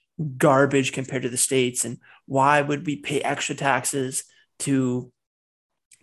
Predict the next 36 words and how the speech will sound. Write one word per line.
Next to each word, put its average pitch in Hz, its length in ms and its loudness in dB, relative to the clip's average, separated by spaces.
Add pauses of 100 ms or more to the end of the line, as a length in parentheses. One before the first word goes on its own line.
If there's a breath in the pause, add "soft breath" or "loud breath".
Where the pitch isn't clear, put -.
take 175 280 4
care 170 280 6
of 147 220 2
people 160 480 2
and 147 160 0
put 160 160 0
the, - 120 -6 (200)
the 143 100 0
country 160 560 -2
in 143 100 -2
more 143 200 -4
de-, 135 80 -8 (460 soft breath)
well, 302 120 -4
because 277 640 0 (120)
you 254 160 0
don't 233 500 2
bankrupt 240 540 2
a 208 40 -4
family 247 460 -2
and 202 60 0
make 214 160 -2
them 208 120 -4
sell 220 240 2
their 202 140 2
house 240 320 2
because 196 380 -4
the 180 80 -4
kid 202 320 -2
broke 220 200 6
his 170 160 -2
leg 208 400 0 (360)
falling 196 180 0
out 190 60 2
of 180 60 -2
a 165 60 0
swing. 220 460 -2